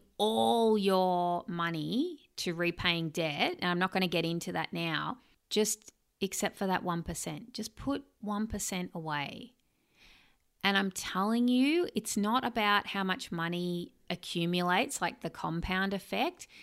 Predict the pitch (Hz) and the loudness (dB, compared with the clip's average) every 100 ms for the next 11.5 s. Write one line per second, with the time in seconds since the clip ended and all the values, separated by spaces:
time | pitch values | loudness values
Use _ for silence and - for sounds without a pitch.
0 | - _ 208 208 208 208 - 196 185 - | -20 _ -2 0 -4 -2 -2 2 0 0
1 | _ - 180 180 196 - - 254 254 254 | _ -10 -4 0 0 2 2 2 2 -2
2 | - 180 175 180 175 - 180 180 165 175 | -2 2 4 2 -2 -10 -6 -6 -4 -2
3 | 160 185 190 196 190 190 190 185 - - | 0 0 -2 -4 -2 -2 -4 -6 -10 -20
4 | _ _ _ _ _ _ _ _ 175 - | _ _ _ _ _ _ _ _ -2 2
5 | 180 170 - 156 - 170 165 - 175 175 | 4 2 0 -4 0 0 0 4 4 4
6 | - - 180 - 165 156 - - - - | -6 -10 -12 -6 -6 -4 -4 -6 -8 2
7 | 165 180 185 180 - 170 170 - - - | 4 4 0 -4 2 4 4 0 -8 -14
8 | _ - - - - _ _ 196 202 190 | _ -20 -20 -20 -20 _ _ 2 2 -2
9 | - 185 185 233 285 - - - 202 208 | -8 -6 2 2 2 -2 -8 -2 2 2
10 | 190 - 175 170 180 180 - - - 156 | 0 -8 -4 2 4 2 -8 -10 -6 -2
11 | 156 156 160 - - | 0 0 -4 -8 -14